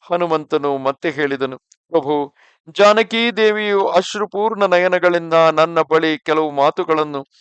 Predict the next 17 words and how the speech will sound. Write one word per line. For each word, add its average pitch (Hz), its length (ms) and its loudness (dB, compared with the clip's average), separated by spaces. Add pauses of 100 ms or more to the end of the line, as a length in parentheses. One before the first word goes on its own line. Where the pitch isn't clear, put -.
(260)
ಸೋದರ 220 440 4
ಸಹಿತ 202 440 0
ಪ್ರಭುವಿನ 180 800 0
ಕಾಲಿಗೆರಗಿ 160 920 -2 (100)
ಅದನ್ನು 147 340 -2
ತಿಳಿಸು 160 540 -6
ಎಂದು 139 340 -4
ಹೇಳಿರುವಳು. 135 600 -6 (1500)
ತಾವು 170 520 4
ದೀನ 196 240 0
ಬಂಧುಗಳು, 170 720 0 (180)
ಶರಣಾಗತರ 226 800 4 (340)
ದುಃಖವನ್ನು 170 640 -2
ಕಳೆಯುವವರು. 147 680 -2 (520)
ನಾನು 214 360 4
ತ್ರಿಕರಣ 240 580 2
ಶುದ್ಧಳಾಗಿ 214 760 2